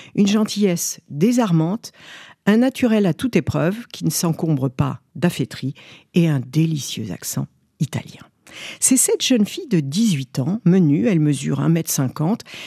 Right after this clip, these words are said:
qui est destinée à épouser, en la cathédrale Notre-Dame de Paris, l'héritier du trône de France, Charles Ferdinand, duc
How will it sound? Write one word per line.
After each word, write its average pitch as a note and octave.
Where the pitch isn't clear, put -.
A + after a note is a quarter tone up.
qui -
est C#4
destinée D4+
à G3+
épouser, F3+
en E3
la D3+
cathédrale D3
Notre-Dame C3+
de C3+
Paris, C#3+
l'héritier G#3+
du F3+
trône G#3
de D#3+
France, C3+
Charles G#3+
Ferdinand, C3
duc D#3